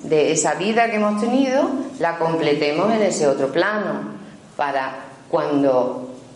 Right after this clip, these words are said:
tengamos que volver, digamos, volver, pues, con más sabiduría, con más conocimiento. Pero, mm, trabajo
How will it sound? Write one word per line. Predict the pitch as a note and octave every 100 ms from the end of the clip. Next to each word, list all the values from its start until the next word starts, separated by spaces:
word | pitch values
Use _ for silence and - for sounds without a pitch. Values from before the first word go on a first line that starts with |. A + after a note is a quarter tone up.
| - - - -
tengamos | - B2 B2 B2+ -
que |
volver, | D#3+ F#3+ G#3+ G#3+ G#3+ G#3+ G#3+ - - -
digamos, | C#3 C#3 C#3 E3 F3
volver, | F3 E3+ F3 F#3+ G#3
pues, | F3+
con | - C#3+
más | C#3+ -
sabiduría, | E3 D3 C3+ D3 G#3+ A3 G3 G#3 - - - -
con | D3+
más | C3+ C#3
conocimiento. | - B2+ B2 A#2+ C#3+ F#3 G#3 G#3 F3+ - - - - - - - - - - - - - - - - -
Pero, | - E3+ E3 D3+ D3+ C#3+ C#3 -
mm, | D#3+ C#3+ C3+ C3 - - - - - - - - - - - -
trabajo | - D#3 D#3 F3+ F#3+ - G#3+